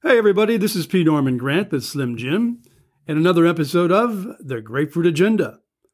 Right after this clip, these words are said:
where we summarize, analyze, and criticize some of what passes for news these days here on the Treasure Coast of Florida, around the country, and we even may be transmitting to the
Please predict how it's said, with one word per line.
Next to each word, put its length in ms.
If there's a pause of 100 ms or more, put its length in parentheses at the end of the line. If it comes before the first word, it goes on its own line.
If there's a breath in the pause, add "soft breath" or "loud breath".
(280)
where 140
we 80
summarize, 680
analyze, 640
and 260
criticize 920 (340)
some 220
of 80
what 180
passes 380
for 120
news 420
these 200
days 480 (400)
here 140
on 100
the 60
Treasure 280
Coast 320
of 120
Florida, 400 (120)
around 260
the 60
country, 480 (600)
and 160
we 140
even 280
may 140
be 180
transmitting 640
to 100
the 280